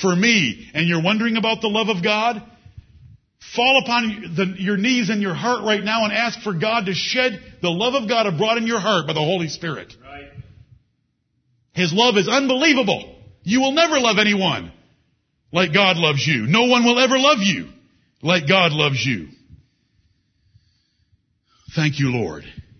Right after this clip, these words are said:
Speaker 2: Amen.
Speaker 1: Thank you, Lord. For scarcely for a righteous man will one die.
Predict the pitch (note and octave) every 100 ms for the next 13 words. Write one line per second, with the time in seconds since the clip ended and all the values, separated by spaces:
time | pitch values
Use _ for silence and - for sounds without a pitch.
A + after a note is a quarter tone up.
0 | _ - C#3+ - F3+ C#3 D3+ B2+ G#2 D#2+
1 | - - _ _ _ _ _ _ _ _
2 | _ _ _ _ _ _ _ _ _ _
3 | _ _ _ _ B2 - E3+ G3 - G#2+
4 | - - _ _ _ _ _ _ _ _
5 | - D#3+ D3 G3 - C#3+ C3 A2+ G#2+ G#2
6 | G#2+ G#2 F#2 D#2+ C#2+